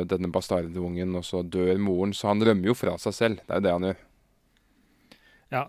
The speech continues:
Speaker 2: vi kan, OK. Men bare så det er ut, katta ut av sekken.
Speaker 1: Ja.
Speaker 2: Jeg synes Per Gynt var ikke så imponerende som alle skal ha til. Jeg skjønner ikke hvorfor dette er det største Ibsen, eh.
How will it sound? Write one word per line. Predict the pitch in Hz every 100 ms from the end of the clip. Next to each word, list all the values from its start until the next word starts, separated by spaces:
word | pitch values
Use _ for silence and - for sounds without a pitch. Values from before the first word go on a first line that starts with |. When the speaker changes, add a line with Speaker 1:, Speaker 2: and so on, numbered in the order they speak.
| 151
Speaker 2:
vi | 156
kan, | 190 185 185 190
OK. | 139 131 110 - - - _ - - - 165
Men | 175 175
bare | 160 147
så | 151
det |
er | 151 165 147
ut, | 127
katta | 160 139 139
ut | 131
av |
sekken. | 123 113 147 190 - -
Speaker 1:
Ja. | 110 - - -
Speaker 2:
Jeg | 135 113
synes | 120
Per | 113 107
Gynt | 98
var | 107 101 101 113 -
ikke | - 107
så | 113
imponerende | 95 - 98 104
som | 101 123
alle | 98
skal | - 107
ha |
til. | 190 185
Jeg | 143
skjønner | 123
ikke | 117
hvorfor | 120
dette | 113 - 101
er | 101
det | -
største | 107 - 101 98 98 101
Ibsen, | 98 - 107 98 98
eh. | 95